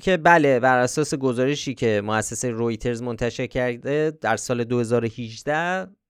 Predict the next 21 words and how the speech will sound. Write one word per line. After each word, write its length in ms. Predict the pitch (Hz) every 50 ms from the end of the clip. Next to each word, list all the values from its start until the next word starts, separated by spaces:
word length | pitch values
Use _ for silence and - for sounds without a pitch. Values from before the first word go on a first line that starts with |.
| _ -
آمریکا 500 | - 127 135 135 127 131 131 - 165 160
در 200 | 156 160 151 143
ده 320 | 123 131 123 127 120 110 120
کشور 500 | - 135 120 117 - - 143 143 139 147
ناامن 480 | 143 131 123 123 127 135 139 139 131
قرار 480 | - 117 110 107 113 120 123 127 120 - _ _ -
داره، 360 | 127 120 113 98 90 85 - _ _ _ _ _ _ _ _ _ _ _ _ _ _ _ _ _ _ _
ولی 580 | 110 101 107 120 123 135 147 151 151 156 151 - _ _ _ _ _ _ _
بر 160 | 127 123 120
اساس 280 | 117 113 - 139 131 147
گزارش‌های 640 | 135 135 123 107 120 117 120 113 - 123 117 113
دیگه 680 | 110 113 113 113 110 113 120 120 113 101 90 - - -
و 100 | 113 107
تحقیقات 680 | 101 - - 101 101 101 - - 113 104 131 131 131 -
دیگه 640 | 151 131 127 123 123 139 135 139 135 135 135 131 131
مؤسسات 760 | 127 110 117 113 120 120 113 - 131 117 - 139 127 - -
دیگه 460 | 123 123 120 131 131 127 127 127 127 - _ _ _
اونجا 300 | - 127 123 110 127 135 135
وضع 300 | 139 139 135 127 139 139
مناسبی 580 | 135 123 117 113 117 107 - - 127 107 92 87
داره 260 | - - - -